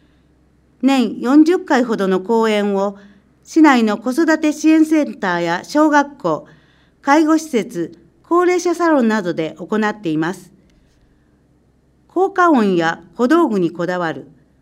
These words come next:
私たちが使用する拡大紙芝居は、通常の紙芝居四倍の大きさで、舞台装置も含め、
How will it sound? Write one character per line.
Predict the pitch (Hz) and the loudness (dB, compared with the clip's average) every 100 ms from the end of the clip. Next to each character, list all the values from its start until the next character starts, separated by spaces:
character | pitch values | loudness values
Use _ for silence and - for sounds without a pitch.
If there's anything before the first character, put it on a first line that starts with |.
| _ _ _ _ _ _ _ - | _ _ _ _ _ _ _ -8
私 | 247 339 330 | -2 -2 0
た | 311 | -2
ち | 269 | 0
が | 247 | -2
使 | 247 247 | -2 -2
用 | 254 262 | 0 -2
す | 254 | -4
る | 240 233 | -2 -4
拡 | 247 233 247 | -6 -8 -4
大 | 277 285 277 | 0 -2 0
紙 | 277 277 | 0 0
芝 | 285 240 196 | 0 -2 -2
居 | |
は、 | 170 165 175 - _ _ _ _ | -2 -4 -6 -18 _ _ _ _
通 | 302 320 | 0 2
常 | 302 311 | 4 4
の | 302 | 4
紙 | 302 302 311 | 2 4 4
芝 | 311 254 214 | 2 0 0
居 | 165 - - _ _ _ | -2 -6 -18 _ _ _
四 | 277 370 339 | -2 0 2
倍 | 247 202 | 2 0
の | 175 165 196 | 0 -2 -2
大 | 214 | -4
き | 214 | -4
さ | - 196 | -6 -4
で、 | 190 196 190 - _ _ _ _ - | -4 -6 -12 -20 _ _ _ _ -8
舞 | 240 | -2
台 | 320 339 | 2 2
装 | 339 330 | 2 -2
置 | - | -2
も | 196 175 | -4 -4
含 | 170 - 208 | -6 -6 -4
め、 | 160 - | -4 -6